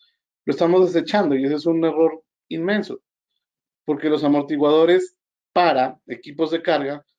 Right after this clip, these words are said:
son amortiguadores hidráulicos de doble acción. Hoy en día el mercado está también inundado de amortiguadores de gas, que son amortiguadores de mucho menor costo porque tienen menos componentes, porque necesitan menos componentes de precisión,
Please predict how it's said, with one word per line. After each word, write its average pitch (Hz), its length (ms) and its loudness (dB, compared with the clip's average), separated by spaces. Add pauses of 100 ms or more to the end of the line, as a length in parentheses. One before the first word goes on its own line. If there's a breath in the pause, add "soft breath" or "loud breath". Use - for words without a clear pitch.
(200)
son 165 200 -4
amortiguadores 156 640 -2
hidráulicos 156 540 -2
de 135 80 -2
doble 131 240 0
acción. 147 500 0 (500)
Hoy 143 180 0
en 151 100 0
día 160 140 2
el 156 60 2
mercado 156 340 0
está 151 240 -4
también 147 400 -4
inundado 165 640 -2
de 170 60 0
amortiguadores 143 800 -4 (200)
de 143 160 -6
gas, 208 360 -6 (600)
que 143 100 -8
son 143 140 0
amortiguadores 143 600 0
de 139 100 -2
mucho 165 580 -2
menor 139 340 -2
costo 185 380 -2
porque - 240 -14
tienen 139 260 -2
menos 143 240 0
componentes, 180 760 -4 (320)
porque 127 180 -8
necesitan 131 560 -4
menos 143 420 0 (340)
componentes 139 520 0
de 147 100 -2
precisión, 156 640 -4